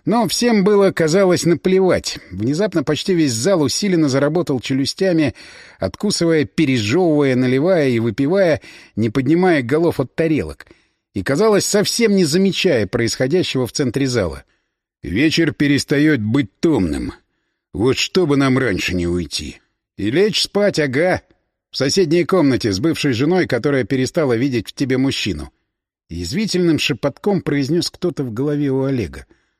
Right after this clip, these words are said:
Он закрутил головой. Кто? Брат и сын сидели молча, пристально следя за происходящим с рыжей девчонкой. Сергей только испуганно, растерянно взглянул на отца и снова отвернулся. А в пальцах брата легко, как пластиковая, согнулась вилка.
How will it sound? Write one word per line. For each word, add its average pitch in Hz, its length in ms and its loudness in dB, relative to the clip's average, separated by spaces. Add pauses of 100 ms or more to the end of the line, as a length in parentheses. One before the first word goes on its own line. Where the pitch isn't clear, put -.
(180)
Он 190 180 0
закрутил 202 460 0
головой. 190 400 2
Кто? 156 400 -2 (460)
Брат 185 300 -6
и 160 40 -2
сын 175 220 -2
сидели 139 380 -2
молча, 160 480 0
пристально 147 520 0
следя 143 360 -2
за 123 100 -2
происходящим 135 800 -4
с - 120 -4
рыжей 117 280 -2
девчонкой. 107 720 -10 (680)
Сергей 185 340 -2
только 185 320 0
испуганно, 165 460 0
растерянно 151 500 0
взглянул 139 420 0
на 131 200 0
отца 196 260 -4
и 165 80 0
снова 160 360 -2
отвернулся. 143 640 -4 (240)
А 92 100 -6
в - 60 -12
пальцах 196 380 -2
брата 160 340 -2
легко, 143 400 -2
как - 260 -4
пластиковая, 143 640 -2
согнулась 135 560 -2
вилка. 87 400 -6